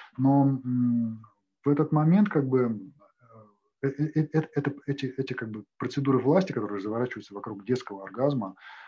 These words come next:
они как бы оказываются очень подавля-, подавляющие, очень как бы, согласно Райху, по крайней мере, очень травматичное влияние на последующую жизнь, и не только в сексуальной сфере, но в целом на общественную жизнь.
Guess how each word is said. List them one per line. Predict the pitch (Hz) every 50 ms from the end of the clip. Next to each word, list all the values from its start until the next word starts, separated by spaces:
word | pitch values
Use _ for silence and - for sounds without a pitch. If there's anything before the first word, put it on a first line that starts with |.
| - - _ _
они | 101 104 117 131 135
как | 131 131 127
бы | 120 117 127 123 120 117 117 110
оказываются | 104 - 139 131 123 113 - 117
очень | - - 113 -
подавля-, | - 107 113 110 107 113 110 - _
подавляющие, | - 110 117 110 107 117 123 127 131 123 120 - - 107 101
очень | - - - 104
как | 98 - 98 95
бы, | _ _ _ _ _ _ _
согласно | - - 113 107 113 104 - - 110 104 101 - - 95 98
Райху, | 104 110 135 135 - -
по | 185
крайней | - - 113 110 107 110 107
мере, | 110 107 104 104 98 95 - - - - - - _ _
очень | - - 107
травматичное | - 127 123 127 127 123 - 175 165 - - 131 123 120 113
влияние | 104 101 120 120 131 139 131 120
на | 113 110
последующую | - - - 147 123 110 - - 110 107
жизнь, | 107 117 143 170 190 190 196 185 190 - - - _ _ _ _
и | - 98
не | 107 110
только | - 143 127 135 120 110
в | 107 104 101 98 98 95 92 95 101 98 95 95 92 92 90 87
сексуальной | - - - - - 131 143 165 147
сфере, | - - - 120 113 104 104 98 95
но | 95 98 101 101 95 -
в | - -
целом | - 160 190 196 151 123
на | 110 107 104
общественную | - - - 156 156 - 135 120 113
жизнь. | 104 107 107 101 95 95 95